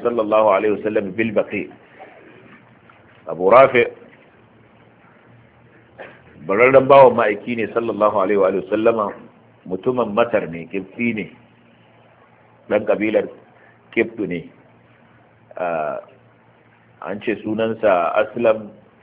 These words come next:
wasu ce sunansa Ibrahim, sun ce sunansa Thabit, wasu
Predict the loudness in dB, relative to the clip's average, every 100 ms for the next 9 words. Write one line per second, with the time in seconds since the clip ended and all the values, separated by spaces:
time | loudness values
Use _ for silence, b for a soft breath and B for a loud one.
0 | _ -20 -20 -20 -8 -8 -8 -10 -8 -8
1 | -6 -6 -6 -8 -2 -2 -2 -4 -6 -14
2 | -20 -20 -20 -10 -10 -8 -6 -6 -4 -4
3 | -4 -8 -16 0 4 4 2 -6 -10 -20
4 | _ _ _ _ _ _ _ _ _ _
5 | _ -8 -6 -6